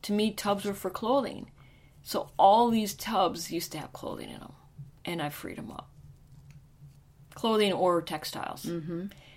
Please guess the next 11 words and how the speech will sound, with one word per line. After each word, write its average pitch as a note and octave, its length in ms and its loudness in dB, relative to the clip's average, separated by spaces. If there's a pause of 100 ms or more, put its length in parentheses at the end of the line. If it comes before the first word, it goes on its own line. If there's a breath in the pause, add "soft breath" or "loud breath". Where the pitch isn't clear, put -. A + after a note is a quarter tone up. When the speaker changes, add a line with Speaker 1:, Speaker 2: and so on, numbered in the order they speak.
(200 loud breath)
Speaker 1:
So F3 640 6
if D3+ 300 -6
I'm F3 200 -2
guessing F#3 720 2 (1080 loud breath)
by D#3 260 2
height, D#3 640 -2 (140)
one, G3+ 260 -10
two, F#3 320 -10
three, - 260 -16
four, - 320 -20 (460)
I, B3+ 160 2